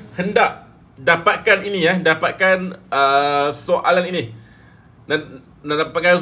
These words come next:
ah, i-, ah, soalan yang berada dalam, ah,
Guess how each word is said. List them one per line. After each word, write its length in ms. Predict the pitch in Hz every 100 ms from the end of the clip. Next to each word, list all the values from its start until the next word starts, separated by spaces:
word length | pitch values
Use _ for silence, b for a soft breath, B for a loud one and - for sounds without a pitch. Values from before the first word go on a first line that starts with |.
| 180
ah, 240 | 143 147 147 160
i-, 160 | 147 - -
ah, 240 | 147 143
soalan 640 | 139 - 160 170 196 196 185
yang 160 | 165
berada 640 | 151 165 160 165 165 202 190
dalam, 640 | 165 165 170 170 165 165 b b b -
ah, 720 | 127 131 139 139 139 143 -